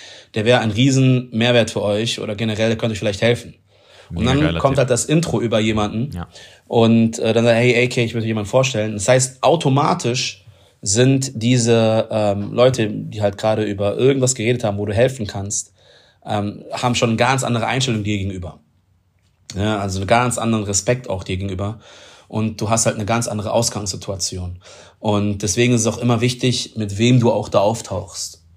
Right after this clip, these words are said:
Speaker 1: Ne? Wie selbstbewusst du dich auch kleidest. Und, äh, und ich glaube wirklich, das habe ich jetzt, ich war jetzt wirklich nur dreimal auf so einem Event gewesen. Und das auch nur, weil ich, ähm,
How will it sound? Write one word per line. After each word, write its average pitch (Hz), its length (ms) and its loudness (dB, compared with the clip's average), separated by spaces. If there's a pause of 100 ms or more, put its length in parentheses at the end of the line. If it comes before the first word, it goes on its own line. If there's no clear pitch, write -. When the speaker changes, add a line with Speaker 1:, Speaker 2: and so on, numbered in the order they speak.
Speaker 1:
Ne? 101 340 -4 (600)
Wie - 380 -12
selbstbewusst 110 580 0
du 107 60 -10
dich 98 140 -6
auch 98 100 -6
kleidest. 120 640 0
Und, 98 320 -8
äh, 104 300 -6 (340)
und 113 100 -4
ich 110 120 -2
glaube 131 300 2
wirklich, 147 360 0
das 127 140 -6
habe 123 120 2
ich - 80 -4
jetzt, - 340 -4
ich 110 120 -6
war 127 140 6
jetzt 127 360 -4
wirklich 127 380 -2
nur 101 100 -6
dreimal 113 800 0
auf 101 160 -8
so 107 80 -4
einem 104 160 -4
Event 104 340 -6
gewesen. 101 560 -2 (380)
Und 104 180 -6
das 101 140 -2
auch - 180 -4
nur, 113 300 0
weil 101 160 0
ich, 92 260 -4
ähm, 95 460 -4